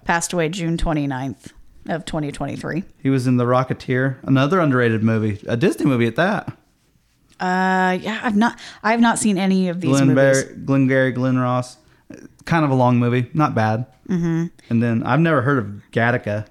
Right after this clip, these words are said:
Speaker 1: I, yeah, I had no idea. I had not seen any of those.
Speaker 2: He was in, what's that movie with, uh, Steve Carell where he's suicidal?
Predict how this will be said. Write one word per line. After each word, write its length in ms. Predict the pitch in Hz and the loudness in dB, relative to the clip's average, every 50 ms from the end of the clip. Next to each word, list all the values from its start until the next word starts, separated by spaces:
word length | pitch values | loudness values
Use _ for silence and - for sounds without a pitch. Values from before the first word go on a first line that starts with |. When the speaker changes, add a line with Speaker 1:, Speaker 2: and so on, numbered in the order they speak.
| _ _ _ _ - - | _ _ _ _ -10 -6
Speaker 1:
I, 180 | - 170 165 | -4 -2 -2
yeah, 300 | 151 - - 165 156 160 | -2 -2 -2 0 0 0
I 100 | - 143 | 0 -2
had 200 | 147 151 151 156 156 | -4 -4 -4 -4 -4
no 200 | 139 147 139 139 | -4 -2 -2 -2
idea. 360 | 143 147 143 147 131 139 139 - | -4 -4 -4 -6 -6 -8 -6 -2
I 100 | - 202 | 0 0
had 100 | 214 202 | 2 2
not 200 | 196 196 196 - | 2 2 0 0
seen 200 | - - 180 160 | -2 -2 -2 -2
any 240 | 143 147 156 147 139 | -2 -2 -2 -2 -4
of 100 | 135 - | -6 -6
those. 240 | - 120 139 139 135 | -8 -8 -8 -4 0
Speaker 2:
He 100 | 185 202 | 2 2
was 180 | 214 220 202 190 | 4 4 4 2
in, 260 | 214 196 180 165 151 131 | 2 2 2 2 0 0
what's 180 | 175 214 - | 0 0 2
that 140 | - 254 - | 0 0 2
movie 300 | 160 175 180 165 180 175 | 2 2 2 4 4 4
with, 320 | 160 151 151 139 139 - 135 | 4 4 2 2 2 0 0
uh, 140 | 139 135 | 2 2
Steve 420 | 127 - - - 143 143 143 143 135 | 0 -2 -4 -2 0 2 2 2 0
Carell 400 | - - 139 135 131 135 139 135 | -2 -2 0 2 4 4 2 2
where 140 | 135 127 120 | 2 0 0
he's 180 | 123 117 113 | 0 -2 -2
suicidal? 640 | - - 135 127 120 - - 120 127 127 127 127 - | -2 -2 -2 -2 0 0 0 0 2 2 0 -2 -4